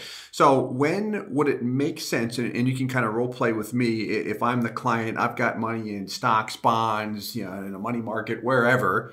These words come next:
kind of what your typical case you see, and I can even shed some light as far as typical, typical cases we see. But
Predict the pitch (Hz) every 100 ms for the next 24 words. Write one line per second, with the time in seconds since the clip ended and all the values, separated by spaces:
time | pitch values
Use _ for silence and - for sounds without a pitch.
0 | - - 117 113 113 113 143 117 113 110
1 | - 117 110 - - _ 117 120 117 127
2 | 120 110 107 107 110 107 104 98 - -
3 | - 104 - 104 104 101 98 - 98 -
4 | 143 - 101 - - 135 113 107 120 104
5 | 92 127 165 - 101 98 - - - _
6 | 123 110 - -